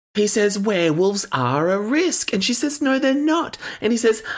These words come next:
"I'm not arguing about this." And she says, "Well, either am I." <sighs> Clearly you guys are arguing, but okay. And his hands are in fists. His hands were in fists.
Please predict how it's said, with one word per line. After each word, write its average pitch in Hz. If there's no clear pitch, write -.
"I'm 427
not 285
arguing 330
about 143
this." 107
And 208
she 269
says, 277
"Well, 359
either 381
am 370
I." 381
<sighs> -
Clearly 294
you 107
guys 110
are 113
arguing, 92
but 107
okay. 104
And 220
his 240
hands 220
are 214
in 220
fists. -
His 220
hands 214
were 208
in 202
fists. -